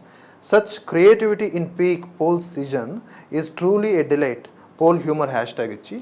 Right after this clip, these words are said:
ఆయన ప్రచారం చేశారు, ఆయన దాన్ని షేర్ చేశారు. ఎవరు డిక్టేటర్ ఇక్కడ?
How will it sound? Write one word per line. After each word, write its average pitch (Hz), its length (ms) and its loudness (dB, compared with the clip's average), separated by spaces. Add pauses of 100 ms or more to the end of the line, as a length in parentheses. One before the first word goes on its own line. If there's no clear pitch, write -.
(300)
ఆయన 131 140 -4
ప్రచారం 110 480 -6
చేశారు, - 340 -14 (240)
ఆయన 135 320 -2 (160)
దాన్ని 139 280 -2
షేర్ 175 200 2
చేశారు. - 360 -8 (1120)
ఎవరు 214 180 0
డిక్టేటర్ 160 520 -4
ఇక్కడ? 110 340 -6